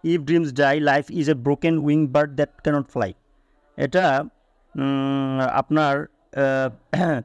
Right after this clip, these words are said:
ইন্টারের বই থেকে আসছে। যদিও আমরা মনে করছিলাম, এ, এইটের আর নাইনের বইয়ের থেকে, কবিতাগুলো থেকে আসতে পারে।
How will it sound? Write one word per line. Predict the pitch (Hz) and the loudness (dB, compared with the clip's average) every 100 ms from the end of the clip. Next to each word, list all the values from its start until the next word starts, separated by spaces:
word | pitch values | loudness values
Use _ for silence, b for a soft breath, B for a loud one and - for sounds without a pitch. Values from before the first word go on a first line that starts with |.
| _ _ - | _ _ -2
ইন্টারের | 156 156 175 185 | 0 2 2 2
বই | 165 | 0
থেকে | 160 151 139 | 0 0 -2
আসছে। | 117 - 98 98 | -2 -10 -14 -12
যদিও | 127 143 175 | -8 0 2
আমরা | 165 | 2
মনে | 160 156 | 2 2
করছিলাম, | 160 151 160 165 165 160 | 0 -2 -2 0 0 -2
এ, | 139 - | -4 -2
এইটের | 147 127 160 | -2 0 0
আর | 160 | 0
নাইনের | 139 147 | 0 0
বইয়ের | 139 143 143 | 0 -2 -4
থেকে, | 151 | -4
কবিতাগুলো | 143 117 135 147 | -4 -2 -2 -2
থেকে | 147 147 | 0 -2
আসতে | 127 - 110 | -2 -6 -4
পারে। | 107 104 | -4 -4